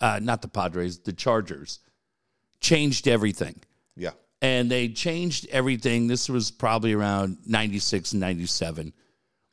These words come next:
Speaker 1: And only the season ticket holders could come down Coryell Pass,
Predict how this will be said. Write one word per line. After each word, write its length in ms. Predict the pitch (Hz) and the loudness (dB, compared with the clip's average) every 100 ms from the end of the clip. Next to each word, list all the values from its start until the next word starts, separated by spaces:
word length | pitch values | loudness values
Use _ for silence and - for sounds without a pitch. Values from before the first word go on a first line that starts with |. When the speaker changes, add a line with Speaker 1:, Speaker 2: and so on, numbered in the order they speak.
| _ _ | _ _
Speaker 1:
And 300 | 127 127 120 - | 2 2 0 2
only 760 | 151 170 185 170 156 139 131 117 - _ _ _ _ _ _ - | 6 6 6 4 4 4 2 0 -8 _ _ _ _ _ _ 0
the 200 | 120 117 | 4 4
season 540 | - 170 170 151 131 | 2 0 0 0 0
ticket 340 | - 143 120 113 | 2 2 2 2
holders 800 | 113 101 95 90 90 87 - - _ | 4 4 4 2 2 0 -4 -6 _
could 260 | 127 104 - | 2 2 0
come 260 | 131 123 | 0 2
down 300 | 117 110 104 | 2 2 0
Coryell 520 | - 127 117 107 95 | 0 2 4 4 2
Pass, 600 | 90 - 80 76 - - | 0 -4 -4 -6 -6 -6